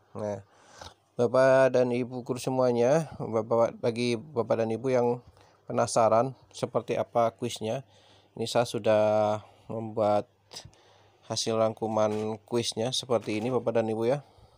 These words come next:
Nah, ini adalah kuisnya. Yang pertama, setelah melakukan pembela-, pemantauan pembelajaran, Anda akan mendapatkan hasil berupa tingkat efektivitas pembelajaran di masa pandemi. Hasil tersebut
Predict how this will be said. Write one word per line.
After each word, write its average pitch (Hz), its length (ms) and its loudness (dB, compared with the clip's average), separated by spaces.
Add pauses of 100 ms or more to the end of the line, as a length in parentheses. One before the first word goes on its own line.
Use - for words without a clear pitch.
(1040)
Nah, 107 240 -6 (160)
ini 113 240 -4
adalah 113 400 -2
kuisnya. 123 480 -6 (1900)
Yang 123 320 -2
pertama, 123 480 0 (320)
setelah 139 320 -2
melakukan 147 320 2
pembela-, 139 480 0
pemantauan 131 320 0
pembelajaran, 117 400 0
Anda 123 240 0
akan 147 240 -2
mendapatkan 127 560 -4
hasil 143 320 -10
berupa 135 400 -6
tingkat 117 400 -10
efektivitas 120 800 -12
pembelajaran 113 320 -6
di 120 80 -8
masa 113 240 -6
pandemi. 104 560 -8 (560)
Hasil 131 320 -4
tersebut 135 400 -4